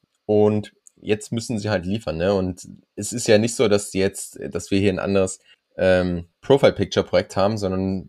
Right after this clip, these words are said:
es gibt jetzt halt irgendwie hunderttausend Landstücke, was in einem, wie gesagt, Realtime-Multiplayer-Metaverse-Game irgendwo stattfinden soll. Und das ist ja jetzt nicht so eine Aufgabe, die man irgendwie in zwei Wochen hinstellt. Und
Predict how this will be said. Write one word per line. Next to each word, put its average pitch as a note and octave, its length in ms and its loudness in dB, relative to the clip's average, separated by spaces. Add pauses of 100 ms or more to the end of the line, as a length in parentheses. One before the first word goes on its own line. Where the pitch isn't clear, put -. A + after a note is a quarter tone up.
es - 140 -14
gibt G#2 180 -8
jetzt - 180 -6
halt F#2 140 2
irgendwie G2 220 -4
hunderttausend G2+ 520 -2
Landstücke, B2+ 540 -2 (400)
was - 280 2
in G2 240 -4
einem, F#2 380 0 (160)
wie F2+ 120 -8
gesagt, F2+ 260 -2
Realtime-Multiplayer-Metaverse-Game G2 3000 0
irgendwo G#2 500 2
stattfinden F#2 460 -4
soll. F2+ 300 2 (400)
Und F2+ 120 -2
das F2+ 140 0
ist F2+ 160 -6
ja F#2+ 80 6
jetzt F2+ 240 0
nicht A2 160 -4
so G#2+ 80 -2
eine F#2+ 140 0
Aufgabe, F#2+ 400 2
die F2+ 80 -2
man F2+ 200 0
irgendwie F2 460 -4
in F2 140 -6
zwei F2 240 0
Wochen F#2+ 260 -4 (340)
hinstellt. A2+ 520 -2 (340)
Und G#2+ 380 2